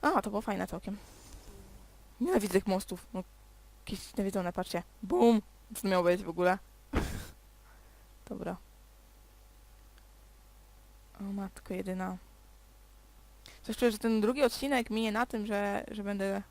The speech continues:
no, próbowała to, tą trasę całą przejść. Zobaczymy. Kolejny checkpoint.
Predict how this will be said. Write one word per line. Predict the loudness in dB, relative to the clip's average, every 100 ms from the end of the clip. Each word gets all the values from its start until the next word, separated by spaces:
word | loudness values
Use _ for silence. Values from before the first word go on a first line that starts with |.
| -10
no, | -6 -6 -10 -10
próbowała | -4 2 4 4
to, | 0 -6 -10 -20 -20 -20 -20 -20 -20 -20 -20 -10 -2
tą | 4
trasę | 12 12 12 4
całą | 0 0 -2
przejść. | -4 -2 0 0 -2 -4 -8 -10 -12 -16 -20 -20 -20 -20 -20 -16 -16 -14
Zobaczymy. | -12 -10 -8 -6 -8 -10 -18 -20 -20 -20 -20 -20 -20 -20 -20 -20 -20 -20 -20 -20 -20 -10
Kolejny | -8 -6 -8 -10
checkpoint. | -10 -12 -10 -10 -10